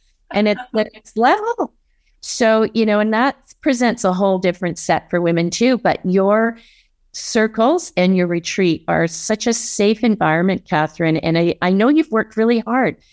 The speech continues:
Speaker 1: to create that. And I think that's a credit to your experience, um, in both in the academic side as well as life experiences. What's one of the key things that you want to share with us on that and how,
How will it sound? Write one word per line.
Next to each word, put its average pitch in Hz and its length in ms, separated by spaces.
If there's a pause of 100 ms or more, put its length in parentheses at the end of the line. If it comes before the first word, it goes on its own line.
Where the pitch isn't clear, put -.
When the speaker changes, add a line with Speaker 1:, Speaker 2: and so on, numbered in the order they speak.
(280)
Speaker 1:
to 196 80
create 190 480
that. 160 200
And 165 120
I 170 80
think 220 220
that's 233 240
a 214 60
credit 196 440
to 185 100
your 165 180
experience, 170 840 (800)
um, 160 380 (140)
in 180 280
both 202 240
in 175 320
the 180 300
academic 180 600 (280)
side 165 600
as 165 200
well 180 380
as 151 220
life 269 280
experiences. - 1000 (580)
What's 269 500
one 294 240
of 269 80
the 269 80
key 269 240
things 285 360
that 233 120
you 226 160
want 220 180
to 214 60
share 220 360
with 208 220
us 160 240
on 165 200
that 156 220
and 160 140
how, 185 500